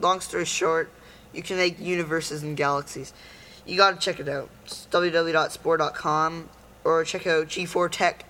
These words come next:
T V dot com slash E three and look up Spore and shit. But you gotta, like, go to Google videos and type in Spore stuff. Yeah. Um,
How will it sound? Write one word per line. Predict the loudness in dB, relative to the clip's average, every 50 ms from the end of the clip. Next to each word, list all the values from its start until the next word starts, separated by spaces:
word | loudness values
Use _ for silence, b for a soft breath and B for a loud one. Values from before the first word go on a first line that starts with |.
| -18
T | -12 -8 -8 -6 -6
V | -4 -2 -2 -2 -2 -2 -4 B B B B B B B B B -14 -2 2
dot | 2 2 2
com | 2 4 4 4 4 4 2 -2
slash | -6 -2 2 4 6 6 6 4 2 0 -2 -6 -6
E | -4 -2 -2
three | -4 -6 -8 -4 -2 0 0 2 2 2 2 0 -2 -4 B B B B B B -20 -20 -20 -20 -20 -20 -14 -6 -2
and | 0 0 0 0
look | -2 -2 -2
up | -4 -4 -4
Spore | -6 -6 -4 0 2 2 2 2 2
and | 0 -2 -6 -6 -8 -8
shit. | -8 -6 -4 -4 -4 -6 -6 -12 -14 -8
But | -4 -2 -2 -2 -2 -6 B B B B B B B B
you | -4 2 4
gotta, | 6 6 6 4
like, | 2 0 -2 -2 0
go | 2 2 4
to | 4 2 2 0 -4
Google | -6 -4 -2 2 4 2 2
videos | 2 2 2 2 4 4 2 0 -2 -4
and | -6 -4
type | -2 0 0 0 0
in | -2 -2 -4 -6 -6 -8
Spore | -12 -14 -16 -6 0 0 2 2 2 0 -2 -4 -8 -16 -20 -20 -20 -20 -20 -20 -20 -20 -20 -20 -20 -20 -20 -20 -20 -20 -20 -20 -20 -20 -20 -20 -20 -20 -18
stuff. | -14 -10 -8 -8 -6 -8 -8 -12 -16 -20 -20 -20 -20 -20 -20 -20 -20 -20 -20 -20 -20 -20 -20 -20 -20 -20 -20 -20 -20 -20 -20 -20 -20 -20 -20 -20 -20 -20 -20 -20 -20 -20 -18 -8
Yeah. | -4 -4 -4 -4 -6 B B B B B B B B B -20 -20 -20 -20 -10 -4 0
Um, | 2 2 2 2 -2 -4 -6 -8